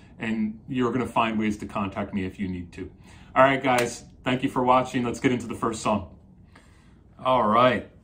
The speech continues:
let's start on the right note by praising you guys for something great that you do. Now,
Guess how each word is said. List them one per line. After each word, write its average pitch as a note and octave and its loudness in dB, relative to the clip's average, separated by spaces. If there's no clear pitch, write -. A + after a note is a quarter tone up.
let's D3+ -2
start D#3 2
on C3 2
the A#2 0
right B2 0
note B2+ -4
by G#2 -2
praising B2+ 2
you A2 -2
guys A2 -2
for - -12
something A2 -4
great C3 0
that B2 -8
you A2+ -6
do. G#2+ -4
Now, G#2 -2